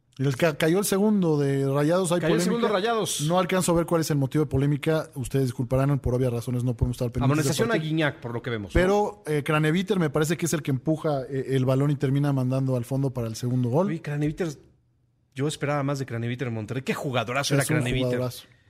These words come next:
Speaker 2: Sobre todo cuando fue a España, pero, ah, en Monterrey no le he visto
Speaker 1: No, en
Speaker 2: esa
Speaker 1: River,
Speaker 2: garra.
Speaker 1: en River
Speaker 2: No,
Speaker 1: era
Speaker 2: en
Speaker 1: un
Speaker 2: River era un,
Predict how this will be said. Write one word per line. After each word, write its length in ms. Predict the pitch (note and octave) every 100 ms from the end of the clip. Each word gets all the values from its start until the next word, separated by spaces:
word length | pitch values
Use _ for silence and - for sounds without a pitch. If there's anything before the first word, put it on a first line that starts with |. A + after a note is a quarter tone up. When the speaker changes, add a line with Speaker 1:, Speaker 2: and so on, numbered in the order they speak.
| _
Speaker 2:
Sobre 100 | A#2
todo 140 | A2 F3
cuando 220 | C3+ B2
fue 140 | C#3+
a 40 | D#3
España, 320 | - D3+ D#3+
pero, 240 | C#3 B2 B2
ah, 120 | C3
en 80 | C3
Monterrey 500 | C3 B2+ C#3 F3+ F#3
no 120 | F3
le 100 | E3+
he 20 |
visto 220 | D#3+ G#3+ F3+
Speaker 1:
No, 60 |
en 80 | D#3
Speaker 2:
esa 60 | E3
Speaker 1:
River, 200 | A3+ G#3
Speaker 2:
garra. 280 | C#3+ C3 -
Speaker 1:
en 140 | D3
River 220 | C#3+ F#3
Speaker 2:
No, 60 | E3+
Speaker 1:
era 80 | D#3+
Speaker 2:
en 40 | D#3
Speaker 1:
un 60 |
Speaker 2:
River 280 | D3+ F#3 C#3+
era 120 | C#3
un, 380 | D#3+ C#3+ A2+